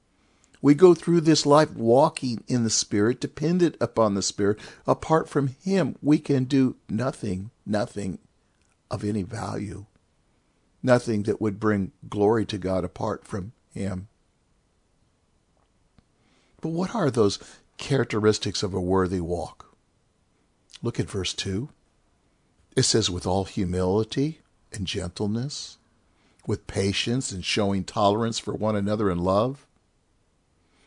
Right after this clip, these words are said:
being diligent to preserve the unity of the Spirit in a bond of peace."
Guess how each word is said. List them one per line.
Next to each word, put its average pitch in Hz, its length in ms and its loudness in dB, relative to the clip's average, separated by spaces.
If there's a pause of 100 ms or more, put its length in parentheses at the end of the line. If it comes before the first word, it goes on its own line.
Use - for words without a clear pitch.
being 214 220 2
diligent 190 640 4
to 107 100 -6
preserve 127 580 4
the 110 100 -4
unity 104 840 0 (960)
of 110 100 -2
the 107 80 -2
Spirit 131 520 2
in 92 120 2
a 87 60 -2
bond 107 440 2
of 82 120 -6
peace." - 640 -6